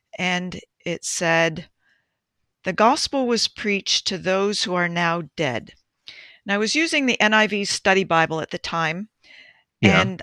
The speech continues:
Speaker 1: I did, I didn't know what that phrase meant, so I looked it up, and the, let me read you what the notes said.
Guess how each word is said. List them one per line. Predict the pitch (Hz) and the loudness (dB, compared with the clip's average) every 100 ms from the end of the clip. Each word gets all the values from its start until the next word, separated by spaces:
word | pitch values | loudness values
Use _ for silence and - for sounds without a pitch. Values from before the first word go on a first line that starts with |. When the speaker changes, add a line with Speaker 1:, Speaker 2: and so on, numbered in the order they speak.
| - | -6
Speaker 1:
I | |
did, | 202 214 - | -6 -6 -2
I | 190 | 0
didn't | 180 320 320 | 0 -2 -4
know | 226 226 214 220 - | 2 4 4 2 -4
what | - 190 202 - | 0 4 4 4
that | 196 175 | 4 4
phrase | - 190 185 180 185 | 2 -2 0 -2 -2
meant, | 262 240 190 - - _ _ _ - _ _ - | 4 4 2 -4 -18 _ _ _ -20 _ _ -8
so | - 254 233 226 | 0 6 6 6
I | 208 208 | 2 2
looked | 202 269 285 | 0 -4 -2
it | 254 | 2
up, | 185 233 - _ _ _ _ _ _ _ | 4 4 -2 _ _ _ _ _ _ _
and | 202 202 | 2 4
the, | 185 165 539 202 | 2 0 -6 -4
let | 240 | -4
me | 247 | -2
read | 262 233 208 | 0 0 0
you | 226 | 2
what | 214 214 | 2 0
the | 196 | -2
notes | 196 220 - | 0 0 0
said. | - - 147 123 | -4 2 2 2